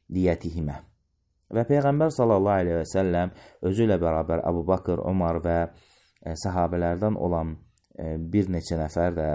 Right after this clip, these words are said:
e, Bənu Nadir yəhu-, yəhudilərinə gedirlər ki, e, həmən onlardan iki kəs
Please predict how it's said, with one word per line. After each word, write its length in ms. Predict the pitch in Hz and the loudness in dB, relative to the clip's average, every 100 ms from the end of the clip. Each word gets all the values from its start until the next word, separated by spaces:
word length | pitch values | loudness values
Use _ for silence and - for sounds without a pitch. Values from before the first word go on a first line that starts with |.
| 85 - - - - _ | -2 -4 -16 -20 -20 _
e, 160 | - 80 | -10 -6
Bənu 320 | 87 104 107 | 0 2 4
Nadir 360 | 104 104 127 110 | 2 2 2 2
yəhu-, 240 | 87 90 | 2 0
yəhudilərinə 720 | 87 90 90 82 80 80 82 | 0 0 0 -2 -2 -2 -4
gedirlər 520 | 82 85 92 92 78 76 | -2 -2 0 0 -2 -4
ki, 200 | 82 82 95 107 - _ - _ _ | -2 0 2 0 -6 _ -20 _ _
e, 80 | 82 78 - - | -12 -10 -8 -8
həmən 460 | 87 90 98 101 76 - _ - | -4 0 0 0 -4 -12 _ -6
onlardan 500 | 92 90 87 90 95 | -4 0 0 0 -2
iki 220 | 87 101 | -4 -6
kəs 320 | - 87 - | -4 -4 -6